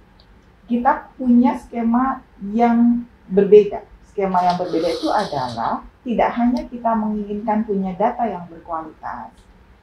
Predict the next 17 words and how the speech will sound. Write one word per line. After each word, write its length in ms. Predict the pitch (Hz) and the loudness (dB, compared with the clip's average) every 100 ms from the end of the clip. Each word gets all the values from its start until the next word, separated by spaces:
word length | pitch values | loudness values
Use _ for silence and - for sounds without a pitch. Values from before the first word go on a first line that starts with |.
| _ _ - | _ _ -4
tapi 260 | 208 254 | -4 -4
kita 240 | 277 269 285 | -10 -8 -6
juga 320 | 233 220 - 214 | -6 -2 -2 0
ingin 180 | 254 | -2
menjadikan 960 | 269 233 190 175 175 175 - 147 165 220 | 2 0 0 -4 -6 -16 -12 -6 -6 -4
ajang 460 | 208 196 202 196 226 | -6 -4 -6 -6 -8
survei 420 | 277 - 277 233 | -12 -10 -4 -2
lingkungan 400 | 214 180 180 165 | -4 -6 -8 -6
belajar 400 | 165 160 165 - | -8 -8 -10 -12
ini 320 | 330 - 262 | -12 -8 -8
sebagai 1040 | - 185 165 160 - 202 - 202 233 240 | -8 -8 -6 -6 -12 -14 -2 0 2 -2
ajang 540 | - 185 180 208 220 240 | -4 -6 -4 -4 -4 -6
formatif. 560 | 190 185 180 - - - - - - - _ _ _ | -6 -6 -6 -10 -16 -18 -20 -20 -20 -20 _ _ _
Formatif 420 | 214 214 214 240 330 | -8 -6 -4 -6 -6
itu 60 | |
seperti 380 | 330 - 202 180 | -6 -6 -4 -2
apa? 400 | 147 139 - - | -4 -6 -12 -18